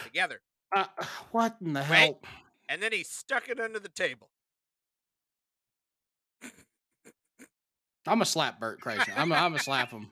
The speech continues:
Speaker 2: I'ma
Speaker 1: <laughs>
Speaker 2: slap
Speaker 1: So,
Speaker 2: the
Speaker 1: so
Speaker 2: shit
Speaker 1: then
Speaker 2: outta him.
Speaker 1: knowing that story and then just having him throw up in his hand and go, "I didn't know where else
Speaker 2: Yeah,
Speaker 1: to
Speaker 2: it's
Speaker 1: put
Speaker 2: but
Speaker 1: it," you're
Speaker 2: that's,
Speaker 1: like,
Speaker 2: that's a Bert move.
Speaker 1: "That's a Bert
Speaker 2: That's a
Speaker 1: move.
Speaker 2: Bert
Speaker 1: That's,
Speaker 2: move. That's a
Speaker 1: that's"
Speaker 2: sudden on-, that's sudden onset, completely irrational panic. <laughs>
Speaker 1: Yeah, put it away.
Speaker 2: Like
Speaker 1: Put it in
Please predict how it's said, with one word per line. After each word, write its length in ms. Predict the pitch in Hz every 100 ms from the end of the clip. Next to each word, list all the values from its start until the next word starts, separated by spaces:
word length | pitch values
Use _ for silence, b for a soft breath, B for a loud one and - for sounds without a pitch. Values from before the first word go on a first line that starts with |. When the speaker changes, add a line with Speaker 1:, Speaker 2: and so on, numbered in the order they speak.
| _
Speaker 2:
I'ma 240 | 135 156 147
Speaker 1:
<laughs> 0 |
Speaker 2:
slap 300 | - 143 311
Speaker 1:
So, 60 | 285
Speaker 2:
the 40 |
Speaker 1:
so 60 | -
Speaker 2:
shit 460 | - - - 294
Speaker 1:
then 100 | 320
Speaker 2:
outta 220 | 285 285
him. 80 | 302
Speaker 1:
knowing 380 | 285 294 294 254
that 300 | 226 247 226
story 440 | 220 233 226 196
and 80 | 175
then 100 | 190
just 200 | 196 202 190
having 220 | 202 202
him 100 | 180
throw 300 | - 175 190
up 80 | 185
in 80 |
his 100 | 165
hand 200 | 160 185
and 80 | 185
go, 40 | 170
"I 140 | 180
didn't 200 | 220 233
know 140 | 240 233
where 100 | 233
else 240 | 233 208
Speaker 2:
Yeah, 40 | -
Speaker 1:
to 80 | 117
Speaker 2:
it's 100 | 226
Speaker 1:
put 100 | 233
Speaker 2:
but 80 | 135
Speaker 1:
it," 60 |
you're 100 | 151 160
Speaker 2:
that's, 140 | 156 -
Speaker 1:
like, 80 | 196
Speaker 2:
that's 140 | -
a 40 | 185
Bert 300 | 196 196 151
move. 240 | 131 131
Speaker 1:
"That's 180 | 160 160
a 40 |
Bert 160 | 190 233
Speaker 2:
That's 120 | -
a 40 |
Speaker 1:
move. 60 | 156
Speaker 2:
Bert 140 | 160
Speaker 1:
That's, 100 | 151
Speaker 2:
move. 340 | 127 120 - -
That's 180 | 147 175
a 20 |
Speaker 1:
that's" 60 | 165
Speaker 2:
sudden 360 | - 185 185 190 170
on-, 240 | 180 185 -
that's 220 | 165 -
sudden 260 | 214 208 214
onset, 720 | 165 190 196 - 196 180 -
completely 560 | 165 127 175 180 175
irrational 480 | 170 165 160 - 156
panic. 380 | 143 151 127 117
<laughs> 40 | 160
Speaker 1:
Yeah, 140 | 190
put 200 | - -
it 120 | 277
away. 120 | 262 277
Speaker 2:
Like 120 | -
Speaker 1:
Put 220 | 294 -
it 160 | 311 -
in 160 | 320